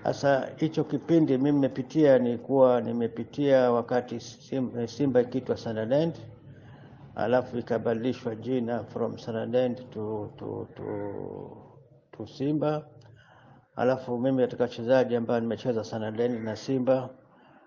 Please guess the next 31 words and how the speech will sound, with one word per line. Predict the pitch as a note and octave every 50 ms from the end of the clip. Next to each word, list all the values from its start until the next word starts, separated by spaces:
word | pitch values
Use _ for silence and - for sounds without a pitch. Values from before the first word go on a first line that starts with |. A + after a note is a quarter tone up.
| _ _ _ _ _ _ -
na | A#2 A2+ A2+ A2+ A2 A2 A2 A2 A2 A2 A2 G#2+
sisi | - C#3 C3 - - C3 A#2
ndio | A2+ A2+
wachezaji | G#2 - - A2+ G#2+ A#2+ B2 A#2+ A2 A2
wa | A#2 B2
kwanza | - - B2 A#2+ A#2+ A2+ A#2 A2
tulifikisha | - A2 G#2+ G#2+ G#2 - A2 - - B2 - - A2
East | G#2+ - - -
Af-, | G#2+ A2 -
hii | A#2 A#2 A#2 A2 A2+ A2 G#2 G#2 G2+ -
Simba | - - - B2 B2 A#2+ A2 A#2+ A2+ G#2+ A2 A2 - - - - - - - - - -
katika | A2 G#2+ G#2 - - G#2+
semi | G2 - - A#2+ A2+ A#2 A2+ G#2+
final | - - A#2 A#2 A2+ G#2+ A2+ G#2
ya | G2+ G2+
Club, | - - A2+ A2+ G#2+ A2 A2+
African | A#2 A2 - - A#2 - A2+ G#2+ G#2+
Club | - A2+ G#2+ G#2 - -
Championship. | - A2 G#2 G2 - G2+ G2+ - - - - - - - - _ _ _ _ _ _ - - - _ _ _ _ _ -
Kwa | D3+ D3+
hivyo | D#3 D#3+ D#3+
hapa | E3+ E3 - D#3+
pia | D#3 - F3 E3 D3+ D3 C#3+ C3+
kuna | - C#3 C#3 C3+ C#3
historia | C3 - - C#3 C3+ C#3+ D#3+ D3+ C#3
ambayo | C3 B2+ C#3+ C#3 C3
pia | B2+ - - D#3+ D3 B2+
hapa | C3+ F3 E3+ - C#3 C3
Dar | A#2+ A2
es | G#2 -
Salaam, | B2 A#2 A2 G#2+ G2+ G#2